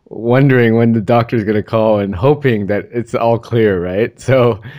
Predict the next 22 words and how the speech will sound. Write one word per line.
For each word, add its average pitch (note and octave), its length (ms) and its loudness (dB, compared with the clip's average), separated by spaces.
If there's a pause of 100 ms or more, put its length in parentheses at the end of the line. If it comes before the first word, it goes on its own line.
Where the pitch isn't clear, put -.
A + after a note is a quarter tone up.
(320)
I A2+ 140 -4
can A#2 140 -6
totally C3 540 2
relate A#2 520 0
to A2+ 100 -8
when G#2+ 140 -2
you G2+ 100 -6
say G#2 560 -2
people A#2 280 -2
will G#2 80 0
pay A#2+ 260 0
up G#2 200 0
for G#2 140 -10
sure G2 480 -4 (420)
to A2 100 -8
get A2+ 200 -2
their A2 140 0
results G2+ 640 -4
overnight A2 500 -2
or G#2 140 -4
whatever. G2+ 500 -2 (120)
<laughs> - 340 -4